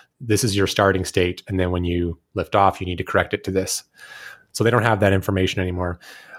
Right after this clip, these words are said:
But they can use the I M Us, which are the things you use after you start flying, kind of in that, you know, initial phase and the landing phase to, like, see what your orientation is. It's apparently less accurate,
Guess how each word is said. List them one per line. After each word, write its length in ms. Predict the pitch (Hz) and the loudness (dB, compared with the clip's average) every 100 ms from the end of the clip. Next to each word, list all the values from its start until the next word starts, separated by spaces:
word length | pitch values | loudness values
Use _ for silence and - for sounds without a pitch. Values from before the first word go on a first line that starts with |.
| - | -6
But 360 | 110 185 170 175 | 2 4 2 2
they 140 | 151 | 2
can 180 | 123 147 | 4 4
use 380 | 139 147 151 123 | 6 6 4 2
the 140 | 139 | 2
I 160 | 120 113 | 4 4
M 140 | 104 101 | 2 2
Us, 380 | 101 113 131 | 2 2 0
which 160 | 98 - | -4 -2
are 100 | 101 | 0
the 80 | 95 | 0
things 300 | - 101 98 | 0 -2 -2
you 80 | 92 | -2
use 260 | 92 95 | -2 -2
after 300 | 98 117 - | 0 0 0
you 80 | 127 | -2
start 280 | - 131 - | 2 0 2
flying, 460 | 131 123 127 131 | 0 2 2 0
kind 180 | 123 104 | 0 -2
of 80 | 98 | 0
in 100 | 95 | 0
that, 200 | 92 95 _ | -2 -6 _
you 100 | 120 | -4
know, 180 | 98 95 | -4 -2
initial 600 | 98 101 - 104 101 95 _ _ _ _ | 0 0 4 4 6 2 _ _ _ _
phase 440 | - 123 107 104 110 | 0 6 8 8 6
and 140 | 98 | 4
the 60 | 92 | 4
landing 340 | 95 101 107 | 4 4 4
phase 380 | - 113 110 - | 6 6 4 2
to, 140 | - | 2
like, 220 | 98 90 - _ _ - | 2 2 -4 _ _ -12
see 280 | - 110 95 | -6 0 2
what 160 | 98 | 2
your 140 | 101 98 | 4 4
orientation 540 | 95 95 104 101 120 | 6 4 4 4 4
is. 240 | 123 135 - - - - | 4 4 -2 -18 -14 -4
It's 120 | - | -4
apparently 320 | - 143 147 | 2 4 4
less 380 | 110 107 - - | 4 2 2 -2
accurate, 600 | 113 107 - 165 196 - | 0 -2 0 0 0 -4